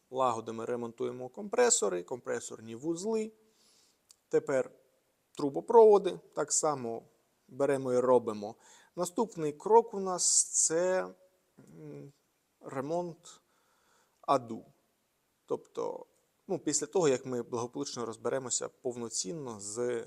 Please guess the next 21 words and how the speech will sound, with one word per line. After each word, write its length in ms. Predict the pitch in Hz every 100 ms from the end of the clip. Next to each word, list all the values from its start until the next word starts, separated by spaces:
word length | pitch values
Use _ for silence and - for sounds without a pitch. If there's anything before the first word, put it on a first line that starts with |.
| 120
компресором. 800 | - 117 - - - - - 117 _ _ _ _ _ _ _ _ _
Це 440 | - - 135 123 117
не 180 | 127 131
дуже 240 | 135 147
швидко 680 | - 240 - - 190 185 160 _ _ _ _ _
буде, 460 | 123 127 120 117 104 _ - _
але 360 | - 214 190 175
ми 160 | 139 127
вже 200 | 135 180
починаємо 560 | 135 - 135 160 135
приглядатися 760 | - 120 113 113 147 151 - 110
до 260 | 127 151
автомати 520 | 117 - 117 117 107
тиску 340 | 107 127 - 113
універсальному, 720 | 110 117 - 180 151 123 110 - _ - - _
універсального 720 | - 127 120 123 180 175 117 117
два 240 | 127 -
С, 280 | 175 185 -
який 200 | - 123
також 500 | - 196 175 - - _ _ _ _ _ _ _ _ _ _ _
потребує 640 | 135 135 120 113 113 98